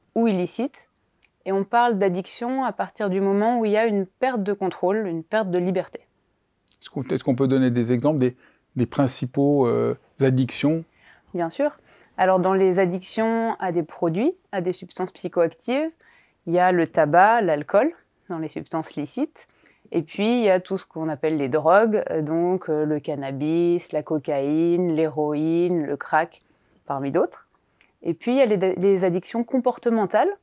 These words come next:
Speaker 1: euh, où là, il n'y a pas un pro-, une substance psychoactive, qui peuvent être les jeux vidéo, les jeux d'argent, le sexe, par exemple.
Speaker 2: Et, tu, et, et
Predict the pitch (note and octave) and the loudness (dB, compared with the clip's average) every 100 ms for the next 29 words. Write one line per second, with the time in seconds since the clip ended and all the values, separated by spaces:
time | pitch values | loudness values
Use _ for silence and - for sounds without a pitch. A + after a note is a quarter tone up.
0 | _ _ _ _ F#3+ F#3+ F#3 F#3+ B3 A3 | _ _ _ _ -2 2 4 4 4 4
1 | F3+ A#3 A#3+ G3 E3+ - F#3 F3+ F#3 - | 2 2 4 2 -2 -6 -4 -4 -6 -6
2 | G3 - F#3+ - F3 D#3 - C#4+ F4 _ | -8 -8 -10 -2 -2 -2 -4 -4 -4 _
3 | _ _ _ - F#3 F3+ D3+ E3 F#3+ G#3 | _ _ _ -8 -4 -2 0 2 4 2
4 | - F#3+ F#3 E3+ F#3 E3+ D#3 D#3+ F3+ G3 | 0 -2 0 2 2 0 0 2 4 4
5 | G#3 G#3 G#3 G3 E3 F#3+ F#3 E3+ D#3+ D#3+ | 4 4 4 2 2 2 2 0 -2 -4
6 | D#3+ F3 F#3 F#3+ G3+ G3+ E3+ D3+ - D#3 | -2 0 2 2 2 2 0 -2 -2 -2
7 | F3 - - E3 D#3 - - _ _ _ | -2 -6 -14 -12 -14 -18 -20 _ _ _
8 | _ _ - C#3+ D3 D3 D3+ C#3 C3 | _ _ -6 -2 0 0 0 0 -2